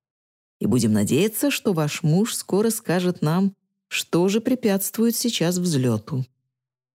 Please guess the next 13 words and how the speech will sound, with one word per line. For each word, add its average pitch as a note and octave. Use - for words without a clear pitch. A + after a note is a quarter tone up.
«Уверена, A3
что -
скажет». B2
Я F#3
взглянула A3
на G3
Натаниэля, E3+
который F#3+
сейчас F#3+
массировал F3+
свой E3
правый E3+
висок, -